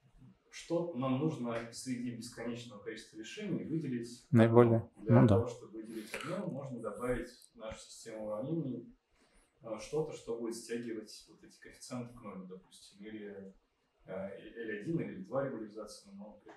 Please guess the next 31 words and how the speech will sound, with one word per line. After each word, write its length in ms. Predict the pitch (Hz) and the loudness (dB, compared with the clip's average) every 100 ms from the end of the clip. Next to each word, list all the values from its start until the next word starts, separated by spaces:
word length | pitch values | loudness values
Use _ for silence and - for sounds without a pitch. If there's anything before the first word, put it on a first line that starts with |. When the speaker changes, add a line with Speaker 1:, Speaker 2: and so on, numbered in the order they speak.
| 113 | -14
Speaker 1:
придется 380 | 104 98 - | -12 -12 -16
добавить. 280 | - 98 92 - _ _ _ - | -16 -12 -12 -12 _ _ _ -4
Но 220 | 127 135 | 0 0
э-, 320 | 127 - - | 0 -4 -8
это 160 | - - | -10 -6
отдельная 300 | 120 - - | -6 10 12
Speaker 2:
Мгм. 180 | 131 123 | 12 10
Speaker 1:
часть. 340 | 131 - - _ _ _ _ _ _ | 8 -2 -16 _ _ _ _ _ _
А, 280 | 104 101 101 | -4 -4 -4
в 200 | - - | -8 -8
принципе, 680 | 135 156 - - 113 113 - - | -4 -2 -4 -12 -8 -8 -10 -20
не 320 | 120 117 117 120 | -16 -14 -8 -4
нужно 380 | 131 135 123 113 | -4 -2 -2 -2
учить 340 | 110 143 - | -4 -10 -12
эту 180 | 120 113 | -16 -8
модель, 560 | 110 107 123 123 120 - _ _ _ _ _ _ _ | -6 -4 -4 -6 -10 -20 _ _ _ _ _ _ _
э, 380 | 104 101 98 95 - - - _ _ - - | -10 -8 -8 -10 -16 -20 -20 _ _ -20 -20
итеративным 720 | - 117 113 - 131 98 92 | -18 -8 -8 -4 -6 -4 -8
градиентным 480 | 98 101 113 - - | -8 -10 -10 -10 -10
спуском. 560 | - 127 - - - - _ | -12 -12 -12 -12 -20 -20 _
Ну, 100 | 214 | -12
можно, 500 | 202 185 196 123 104 98 | -4 0 0 -2 -4 -8
если 220 | - - | -14 -18
очень 200 | - - | -20 -16
хочется, 560 | - - - - - 185 | -12 -10 -12 -16 -16 -12
но 380 | 196 98 190 - _ _ - | -8 -8 -10 -14 _ _ -16
это 220 | 95 107 | -12 -12
же 480 | 104 104 101 101 104 | -10 -8 -6 -6 -8
есть 260 | 107 - | -12 -8
явное 280 | 131 123 104 | -4 -2 -4
решение. 440 | - - 233 196 | -8 -12 -12 -12